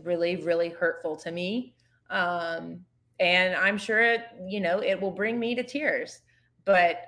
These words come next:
I'll probably never meet that person. They probably have twelve followers on Twitter, if that. And so in the end, it's just like, you gotta remember they're just, you know, what do you, keyboard, whatever,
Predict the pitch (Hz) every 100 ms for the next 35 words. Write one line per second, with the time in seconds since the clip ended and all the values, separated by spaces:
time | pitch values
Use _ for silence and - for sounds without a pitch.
0 | - 175 185 208 196 180 175 170 185 220
1 | 185 175 160 - 156 151 165 160 165 180
2 | 170 170 170 165 160 - 170 190 - 165
3 | 165 170 156 170 - 160 160 156 - -
4 | 135 139 - - _ _ _ - 175 170
5 | - 175 170 170 175 180 170 165 175 -
6 | 160 151 147 170 165 160 151 151 147 147
7 | 151 143 151 151 - - 185 160 151 156
8 | 160 - - 202 190 185 180 180 - 175
9 | 170 170